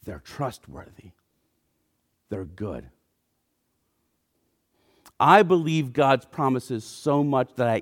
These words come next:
even believe them when I know that it means that as far as the world is concerned,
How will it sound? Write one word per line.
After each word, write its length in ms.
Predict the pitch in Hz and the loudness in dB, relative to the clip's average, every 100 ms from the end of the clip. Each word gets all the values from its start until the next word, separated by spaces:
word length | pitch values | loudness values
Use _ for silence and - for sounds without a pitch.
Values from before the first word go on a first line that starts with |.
| - | -4
even 460 | 170 208 196 220 196 | -6 -4 -2 -2 0
believe 720 | 139 131 127 151 208 214 175 | 0 0 -2 -4 -2 -2 0
them 320 | 190 190 175 - - - - | 2 2 2 -8 -20 -20 -4
when 280 | 135 143 147 | 2 2 2
I 260 | 135 131 123 | 2 4 4
know 720 | 120 131 151 175 185 190 185 - - | 4 4 6 6 6 4 0 -6 0
that 140 | 127 | 2
it 120 | 120 | 2
means 840 | 123 139 170 180 185 185 156 - - _ _ _ - | 2 4 6 8 6 4 -2 -10 -20 _ _ _ 0
that 240 | 131 - _ _ _ _ _ - | 0 -2 _ _ _ _ _ -6
as 180 | 139 - | -6 0
far 260 | 180 180 | 6 8
as 120 | 170 | 6
the 80 | 143 | 4
world 480 | 131 127 185 269 233 | 2 4 6 6 4
is 140 | 190 | 0
concerned, 560 | - 156 127 147 127 | -2 -4 -2 2 2